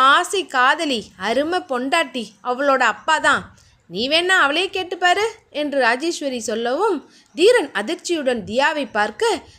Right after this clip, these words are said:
தியா அழுது கொண்டே நின்று கொண்டிருந்தாள். தீரன் அவளது முகத்தை பார்த்தவாறு, "ஏய், இவர் யாருடி? உனக்கு தெரியுமா? இவங்கெல்லாம் உன் அப்பான்னு சொல்றாங்களே" என்று கேட்க, தியாவோ பதில் சொல்லாமல் அழுது கொண்டே இருந்தாள்.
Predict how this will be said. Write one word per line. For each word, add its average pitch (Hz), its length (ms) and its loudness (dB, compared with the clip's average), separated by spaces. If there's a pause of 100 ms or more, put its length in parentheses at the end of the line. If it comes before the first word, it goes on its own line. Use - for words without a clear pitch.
(140)
தியா 359 300 2
அழுது 381 340 2
கொண்டே 269 320 0
நின்று 359 300 -2
கொண்டிருந்தாள். 214 680 0 (600)
தீரன் 285 340 2
அவளது 247 360 0
முகத்தை 294 400 -2
பார்த்தவாறு, 247 720 0 (440)
"ஏய், 254 260 2 (260)
இவர் 196 220 -4
யாருடி? 277 440 0 (280)
உனக்கு 247 240 -4
தெரியுமா? 302 440 4 (500)
இவங்கெல்லாம் 285 400 0
உன் 302 160 4
அப்பான்னு 370 320 0
சொல்றாங்களே" 294 540 2 (180)
என்று 233 320 -6
கேட்க, 233 340 -2 (460)
தியாவோ 392 480 2
பதில் 196 320 -2
சொல்லாமல் 277 460 0
அழுது 349 320 0
கொண்டே 262 360 2
இருந்தாள். 202 460 -2